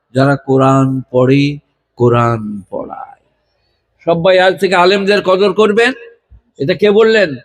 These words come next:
নবীজি। তোমাদের মধ্যে শ্রেষ্ঠ তারা, যারা কোরআন পড়ে, কোরআন পড়ায়।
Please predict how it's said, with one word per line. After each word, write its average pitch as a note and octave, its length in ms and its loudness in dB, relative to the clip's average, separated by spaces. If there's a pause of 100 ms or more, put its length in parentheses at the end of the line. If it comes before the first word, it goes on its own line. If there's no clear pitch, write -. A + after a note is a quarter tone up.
(960)
নবীজি। E3+ 480 2 (400)
তোমাদের D3+ 540 2
মধ্যে C#3+ 360 0
শ্রেষ্ঠ - 480 -8 (160)
তারা, C3+ 500 0 (340)
যারা B2+ 200 2
কোরআন B2+ 680 0
পড়ে, C3 460 0 (360)
কোরআন A#2+ 560 -4
পড়ায়। - 320 -10